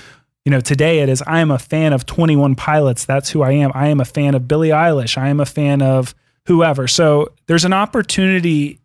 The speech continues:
for a band to not only build this big fan base, but also on the consumer side, on the kid side, that fan has a tool to define who they are and give their life purpose and meaning.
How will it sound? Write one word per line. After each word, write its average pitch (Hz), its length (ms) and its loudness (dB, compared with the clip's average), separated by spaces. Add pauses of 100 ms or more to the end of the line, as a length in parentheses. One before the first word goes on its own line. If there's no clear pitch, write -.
(140)
for 165 300 0
a 151 100 2
band 151 600 -2
to 135 540 0 (400)
not 185 240 2
only 165 680 0 (400)
build 160 240 2
this 147 140 -2
big 143 220 -2
fan 185 300 0
base, 131 220 -2
but 143 160 -4
also 151 540 2
on 135 340 2
the 127 340 0
consumer 214 480 -2
side, 127 320 -2
on 127 100 -2
the 123 80 -4
kid 233 280 -6
side, 123 400 -4 (520)
that 190 220 0
fan 202 640 0 (120)
has 185 440 -2
a 135 420 2 (280)
tool 180 480 2
to 139 200 -4
define 160 520 0
who 190 260 0
they 151 200 2
are 160 300 2
and 131 220 -2
give 160 220 -2
their 156 180 2
life 151 300 0
purpose 165 420 -4
and 131 180 0
meaning. 165 460 0